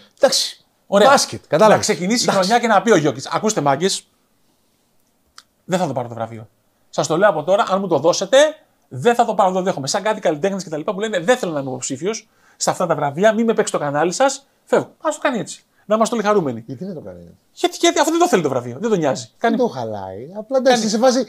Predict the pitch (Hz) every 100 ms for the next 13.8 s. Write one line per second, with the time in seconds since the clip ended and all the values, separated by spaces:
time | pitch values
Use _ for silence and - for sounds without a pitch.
0 | - _ _ - - - 139 175 147 131
1 | 143 165 151 151 151 175 139 143 117 123
2 | 120 151 151 127 110 104 110 143 _ _
3 | _ _ _ _ - 135 143 147 151 131
4 | 123 - - 101 98 98 104 - _ -
5 | 180 208 190 135 151 147 - 226 220 175
6 | - _ 143 170 196 196 190 208 220 240
7 | 240 233 226 233 - 233 208 208 214 202
8 | 208 202 156 190 196 196 208 208 208 202
9 | - _ _ - 175 - 170 151 156 190
10 | 170 185 180 _ - - 160 131 147 180
11 | 170 185 180 180 175 196 190 143 123 120
12 | _ - 208 220 202 214 170 175 175 170
13 | - - - 175 226 226 220